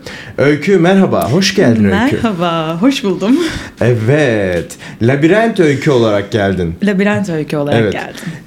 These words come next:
Speaker 1: Ee, senin şarkın çıktığı Temmuz ayında
Speaker 2: Evet, sekiz
Speaker 1: ve
Speaker 2: Temmuz.
Speaker 1: Net'ten çıktı.
Speaker 2: Evet.
Speaker 1: Harikulade.
Speaker 2: Evet.
Speaker 1: Fakat oradaki albüm kapağında Öykü Laçin değil, Öykü olarak görüyoruz. Yani sahne adın Öykü.
Speaker 2: Öykü.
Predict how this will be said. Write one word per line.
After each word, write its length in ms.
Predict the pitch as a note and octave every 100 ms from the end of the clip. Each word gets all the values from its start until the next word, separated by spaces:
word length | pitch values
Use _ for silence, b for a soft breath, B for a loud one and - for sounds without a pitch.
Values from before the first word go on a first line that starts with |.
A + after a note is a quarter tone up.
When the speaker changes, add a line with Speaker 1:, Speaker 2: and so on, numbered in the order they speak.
| A2 A2+
Speaker 1:
Ee, 40 |
senin 280 | - A#2+ F3
şarkın 520 | F3+ D3 C#3 C#3 D#3
çıktığı 880 | - - A#2+ - - C3+ D3+ G3+ G3+ - -
Temmuz 380 | C#3 B2+ F3+ F3+
ayında 480 | A#2+ G2+ F#2 G#2 D3+
Speaker 2:
Evet, 240 | F3+ D#3 -
sekiz 360 | - - F#2+
Speaker 1:
ve 180 | B2 A2
Speaker 2:
Temmuz. 300 | F3 D#3+ -
Speaker 1:
Net'ten 400 | B2+ A2 A2 G#2+
çıktı. 400 | - G2+ - - - -
Speaker 2:
Evet. 220 | F3 C#3+ - - -
Speaker 1:
Harikulade. 920 | - A2+ E3+ - G2 F2 E2 G#2+ D#3+ -
Speaker 2:
Evet. 160 | F#3 E3+
Speaker 1:
Fakat 280 | F#3 G3 A3
oradaki 400 | A3+ A3+ G#3 D#3
albüm 360 | B2 C3 E3+ G3
kapağında 440 | D3 B2 B2+ E3+
Öykü 320 | E3 C#3+ F3+
Laçin 380 | D3+ D3 A3 G#3+
değil, 160 | E3+ G2
Öykü 300 | A#2+ A#2 F3+
olarak 360 | B2 F#2+ E2+
görüyoruz. 220 | F#2 F2
Yani 160 | A2+ B2+
sahne 420 | - C3 A#2+ F3
adın 340 | G3 B2+ F#3 G3
Öykü. 380 | A#2+ A#2+ A#2 B3+
Speaker 2:
Öykü. 340 | G#3 F3 D3+